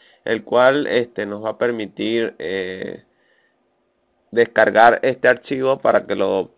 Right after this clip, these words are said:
peguemos o lo copiemos o lo, y lo peguemos en nuestra computadora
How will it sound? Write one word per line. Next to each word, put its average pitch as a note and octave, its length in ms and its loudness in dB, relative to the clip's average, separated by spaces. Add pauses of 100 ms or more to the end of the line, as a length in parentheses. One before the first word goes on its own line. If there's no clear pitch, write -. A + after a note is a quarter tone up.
peguemos G#2 680 -2
o F2+ 220 -6
lo F#2 220 -6
copiemos G2+ 560 -8 (100)
o - 100 -10
lo, - 100 -14 (100)
y G2+ 140 -8
lo F2+ 140 -4
peguemos G#2 420 -2
en G2 60 -8
nuestra - 260 -10
computadora F#2 640 0